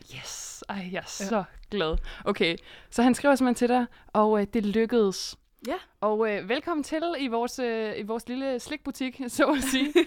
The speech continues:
Speaker 2: <laughs>
Speaker 1: Det, der er præmissen i dag, det er jo simpelthen, at du har taget, øh,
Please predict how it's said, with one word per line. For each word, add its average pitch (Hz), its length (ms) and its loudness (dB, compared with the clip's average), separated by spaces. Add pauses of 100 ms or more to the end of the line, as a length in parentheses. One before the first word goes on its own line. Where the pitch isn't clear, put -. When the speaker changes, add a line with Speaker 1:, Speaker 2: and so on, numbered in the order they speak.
(180)
Speaker 2:
<laughs> - 320 -12
Speaker 1:
Det, 302 160 0
der 302 100 4
er 220 220 4
præmissen 269 400 -2
i 247 40 -4
dag, 233 120 -4
det 233 120 -6
er 262 80 0
jo 269 60 0
simpelthen, 254 400 -2
at - 60 -18
du 285 140 -2
har 277 100 -6
taget, 175 560 -4
øh, 123 60 -12